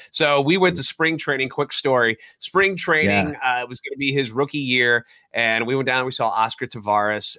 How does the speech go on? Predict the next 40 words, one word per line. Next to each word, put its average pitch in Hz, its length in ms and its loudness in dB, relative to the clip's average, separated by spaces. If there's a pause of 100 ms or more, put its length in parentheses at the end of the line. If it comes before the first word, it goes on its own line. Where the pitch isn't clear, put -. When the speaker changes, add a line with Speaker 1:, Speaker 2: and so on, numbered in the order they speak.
Speaker 1:
and 104 280 -6
we, 104 240 -4
we 104 160 -10
saw 107 260 -4
Shelby, 113 720 -2 (300)
and 110 580 0
a 107 100 -2
pair 123 300 -4
of 135 100 0
his 127 240 -4
autographed 110 460 -4
spikes - 580 -6
were 104 440 -2
up 117 220 -2
for 120 200 -4
auction, 107 580 -2
and 101 200 -8
my 95 100 -8
mom 110 380 -4
surprised 107 560 -2
me 110 200 -4 (260)
and 92 120 -4
went 117 160 0
and 117 80 -6
bought 98 240 4
'em. 90 140 -12
Just 110 180 -6
didn't 165 140 2
even 175 160 2
get 170 100 2
into 147 160 2
the 123 120 2
auction. 104 280 4
Speaker 2:
Aw. 101 60 4
Speaker 1:
Was 104 100 2
like, 107 240 0
"I'll 101 100 0
buy 98 120 -2
'em 87 160 -2
now." 101 380 2